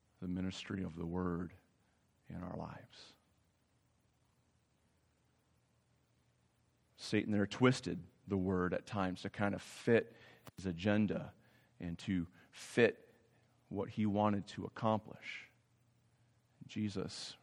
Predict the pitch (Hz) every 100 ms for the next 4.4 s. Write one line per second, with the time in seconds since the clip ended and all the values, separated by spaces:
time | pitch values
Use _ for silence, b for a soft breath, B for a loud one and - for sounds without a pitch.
0 | - 104 104 110 - 67 57 - - -
1 | - b b b b b b _ _ 80
2 | - 107 101 104 - - - - _ _
3 | _ _ b b b b b _ _ _
4 | - - -